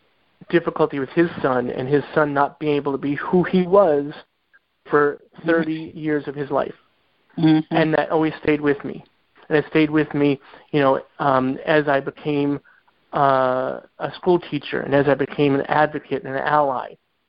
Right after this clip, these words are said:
Speaker 1: And it's something that always informed me. And then, you know, when I was in eighth grade, I took one of my best friends to the prom. And my mom asked me,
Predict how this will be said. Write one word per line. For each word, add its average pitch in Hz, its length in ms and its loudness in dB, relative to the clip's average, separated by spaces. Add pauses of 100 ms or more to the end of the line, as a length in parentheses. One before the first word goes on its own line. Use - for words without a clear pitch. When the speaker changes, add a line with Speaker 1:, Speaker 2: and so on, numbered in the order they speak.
Speaker 1:
And 143 100 -6
it's 135 100 -8
something 147 200 0
that 143 80 4
always 143 240 2
informed 139 680 -2 (200)
me. 139 320 -4 (480)
And 156 220 2
then, 156 260 2 (280)
you 156 120 -8
know, 139 160 2
when 143 220 0
I 151 160 2
was 151 280 -6 (500)
in 170 120 -6
eighth 180 260 -2
grade, 165 480 -4 (680)
I 143 120 0
took - 260 -8
one 143 80 -2
of 135 60 -4
my 127 120 0
best 156 300 0 (100)
friends 135 420 -2 (640)
to 151 380 2
the 151 60 -2
prom. 135 500 0 (720)
And 160 120 -2
my 147 140 2
mom 156 220 2
asked 233 260 -4
me, 143 180 -12